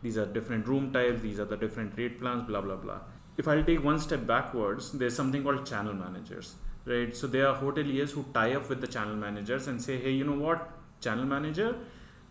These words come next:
you take care of my inventory, and these are, like, fifteen O T As, you distribute them my inventory." And there are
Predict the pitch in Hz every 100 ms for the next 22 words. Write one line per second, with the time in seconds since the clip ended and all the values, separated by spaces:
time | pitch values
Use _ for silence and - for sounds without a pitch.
0 | 117 131 185 170 160 - 143 131 123 123
1 | 107 104 95 95 104 156 226 - - -
2 | - 117 123 120 143 143 143 143 143 -
3 | 147 143 113 104 117 175 151 175 151 -
4 | 131 113 120 113 - 127 117 101 95 95
5 | 95 92 92 87 92 - - 117 147 -